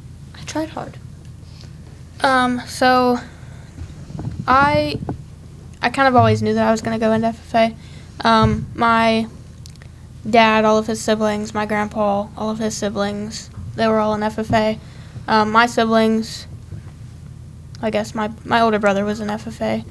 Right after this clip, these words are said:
Speaker 2: My younger brother is also in F F A. But, um, I, I grew up around agriculture, so I knew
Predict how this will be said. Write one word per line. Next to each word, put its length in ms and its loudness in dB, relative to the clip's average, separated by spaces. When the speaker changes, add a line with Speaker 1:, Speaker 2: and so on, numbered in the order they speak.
Speaker 2:
My 100 4
younger 180 2
brother 300 2
is 380 -4
also 280 -2
in 120 -2
F 180 -6
F 100 -10
A. 180 0
But, 200 6
um, 380 0
I, 520 6
I 120 2
grew 160 6
up 120 6
around 240 6
agriculture, 580 4
so 200 2
I 80 6
knew 520 2